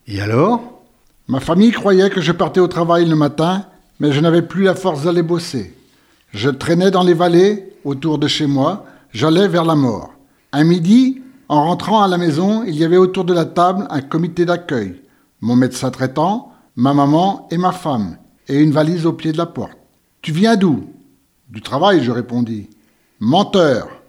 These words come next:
Speaker 2: Et l'on me joint la lettre de licenciement. Ouf ! Enfin le déclic. Quelqu'un qui s'occupe de moi. Je suis parti en soins et aujourd'hui je vis des jours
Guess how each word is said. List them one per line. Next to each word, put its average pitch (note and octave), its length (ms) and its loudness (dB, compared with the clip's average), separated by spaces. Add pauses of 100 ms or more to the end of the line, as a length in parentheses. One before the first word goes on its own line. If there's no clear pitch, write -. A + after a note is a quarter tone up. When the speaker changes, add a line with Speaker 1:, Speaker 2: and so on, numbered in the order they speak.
(320)
Speaker 2:
Et B2+ 40 -8
l'on C#3+ 180 2
me E3+ 120 2
joint E3 280 0
la E3 100 0
lettre D#3 220 -2
de D3+ 100 -4
licenciement. D3 840 -6 (380)
Ouf ! C#4+ 340 4 (800)
Enfin D3+ 360 -2
le D#3 120 -2
déclic. C#3 680 -6 (360)
Quelqu'un E3 400 -2
qui C3+ 100 -10
s'occupe C#3+ 400 -8
de C#3+ 80 0
moi. G#2+ 300 -2 (460)
Je - 160 -10
suis - 160 -8
parti F3+ 380 -2
en F3+ 100 2
soins F3 480 -4
et G3+ 60 -8
aujourd'hui D#3 500 -2
je D3 140 -4
vis D3 160 -4
des C#3+ 140 -2
jours C3 280 -6